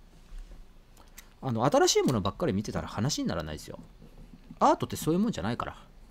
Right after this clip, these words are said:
ね。あの、やっぱりそういうところから僕はコレクターは入っていただきたい。<laughs> っていう、偉そうだけどね。まあ僕が言うのは別に構わんだろう。ね。あの、そうじゃないと目育たないし、あの、絶対コレクターやめちゃいますよ。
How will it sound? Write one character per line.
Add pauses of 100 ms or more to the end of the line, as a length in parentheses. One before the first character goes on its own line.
(1000)
ね。 (320)
あ
の、
や
っ
ぱ
り
そ
う
い
う
と
こ
ろ
か
ら
僕
は
コ
レ
ク
タ
ー
は
入
っ
て
い
た
だ
き
た
い。
<laughs>
っ
て
い
う、 (160)
偉
そ
う
だ
け
ど
ね。
ま
あ
僕
が
言
う
の
は
別
に
構
わ
ん
だ
ろ (500)
う。
ね。 (380)
あ
の、
そ
う
じ
ゃ
な
い
と
目
育
た
な
い
し、 (340)
あ
の、
絶
対
コ
レ
ク
タ
ー
や
め
ち
ゃ
い
ま
す
よ。